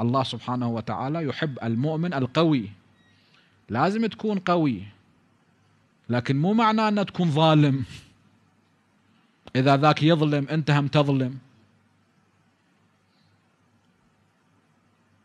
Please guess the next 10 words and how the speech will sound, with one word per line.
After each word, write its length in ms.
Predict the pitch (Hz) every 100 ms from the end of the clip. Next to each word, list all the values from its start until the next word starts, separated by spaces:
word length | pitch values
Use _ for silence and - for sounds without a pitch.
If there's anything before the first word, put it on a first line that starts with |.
| _ _ -
العرب 380 | 92 - 135 147
الجاهليين 760 | 135 127 120 120 117 120 139 127
كان 200 | 131 120
عندهم 260 | 131 131 117
فد 160 | 117
شعار، 580 | - 104 120 139 123 151 - _ _ _ _ _ _ _ _ - -
شعارهم: 720 | 113 - 135 147 147 170 208 - _ _ _ _ _ _ - - -
"انصر 420 | 147 - 120 95
أخاك 400 | 107 139 - 120
ظالما 680 | 110 143 165 170 202 214